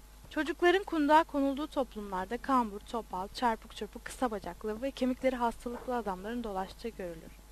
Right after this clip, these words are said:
Çocukların vücutları bozulacak korkusu da serbest hareket etmelerini engeller.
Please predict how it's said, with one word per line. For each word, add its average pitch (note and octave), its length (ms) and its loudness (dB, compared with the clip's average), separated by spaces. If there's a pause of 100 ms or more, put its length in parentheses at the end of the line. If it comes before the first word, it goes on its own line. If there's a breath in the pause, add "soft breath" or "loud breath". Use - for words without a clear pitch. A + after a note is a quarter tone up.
(140)
Çocukların E4+ 460 4
vücutları D4 500 0
bozulacak C#4 540 4
korkusu A3+ 420 2
da C4 100 4
serbest B3 500 4
hareket A#3 320 0
etmelerini F#3+ 520 -2
engeller. G3 640 -2